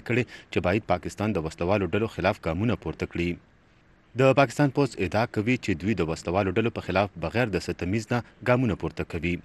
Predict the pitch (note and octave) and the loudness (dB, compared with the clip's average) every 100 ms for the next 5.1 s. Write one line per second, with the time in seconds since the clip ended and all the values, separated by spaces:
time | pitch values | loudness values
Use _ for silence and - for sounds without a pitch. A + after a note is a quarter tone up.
0 | _ - G#2 B2+ A#2+ B2+ C#3+ G#2 F#2+ F2 | _ -4 0 0 2 2 2 0 0 -2
1 | F2 A2+ G#2 D#2+ - D#2+ G#2+ A#2+ A#2 - | 0 0 0 -2 -4 0 2 2 -2 -6
2 | - A2 C3 G#2 F2 F#2 A2 A#2+ - A2 | -2 4 4 4 2 0 -2 -2 -2 -2
3 | E2 E2 E2+ E2 F2 - - - - D3 | -2 0 0 0 -2 -12 -20 -4 2 6
4 | D3+ D#3 D3 A#2 B2+ - F#2 G2+ A2 A2+ | 6 6 4 4 2 0 0 0 0 0